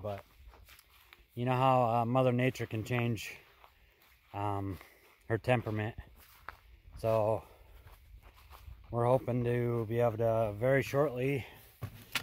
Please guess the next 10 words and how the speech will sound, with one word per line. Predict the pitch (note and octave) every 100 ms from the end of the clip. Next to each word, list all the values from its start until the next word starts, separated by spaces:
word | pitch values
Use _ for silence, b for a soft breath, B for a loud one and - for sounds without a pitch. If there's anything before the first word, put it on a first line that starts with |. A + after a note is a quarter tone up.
| - - - - - - - - - - - - - - - C3
uh, | B2+ A#2+ A#2 A2+ A2+ G#2 - - - - -
break | B2+ B2+ B2
some | - B2+
ground | B2+ C3+ C#3 C3+
and | -
start | A#2+ A2+
some | A#2
digging | A2+ C3+ C3+ C3 C3 - B B - - - - - - b b b b _ _ _
and, | G2 G2+ G2 G2+
uh, | G2+ G2 F#2+